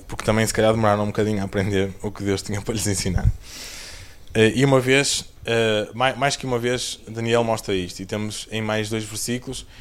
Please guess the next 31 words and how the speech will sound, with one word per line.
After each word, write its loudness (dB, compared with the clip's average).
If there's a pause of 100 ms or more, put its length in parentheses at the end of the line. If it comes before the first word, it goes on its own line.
(140)
em 2
outras 0
ocasiões -2
políticas, -4
que -10
Daniel 0
fala, 0 (160)
eh, -4
desta, 0
desta -4
maneira. -8 (560)
"E 0
ele 6
controla 4 (420)
os -10
tempos 0
e -2
as -2
estações, -4 (360)
estabelece 2
e -4
destrona 0
os 0
reis. -4 (680)
É 2
ele 6
que -8
dá 6
sabedoria 2
aos 0
sábios 2